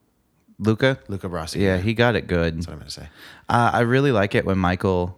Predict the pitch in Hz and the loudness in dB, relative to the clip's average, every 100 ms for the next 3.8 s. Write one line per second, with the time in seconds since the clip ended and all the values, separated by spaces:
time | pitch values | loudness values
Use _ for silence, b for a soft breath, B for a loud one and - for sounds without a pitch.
0 | - 95 87 90 87 87 - - 90 - | -8 -4 -2 -2 -2 -4 -6 -4 -4 -2
1 | 92 - 98 - 87 92 - 98 87 87 | -2 -2 -6 -6 -4 -4 -4 -4 -2 -2
2 | 90 113 120 127 131 131 95 101 87 - | -2 -4 -4 -2 -2 0 0 0 -4 -6
3 | 85 214 - 160 190 170 135 117 | -4 -2 0 0 0 -2 -2 -4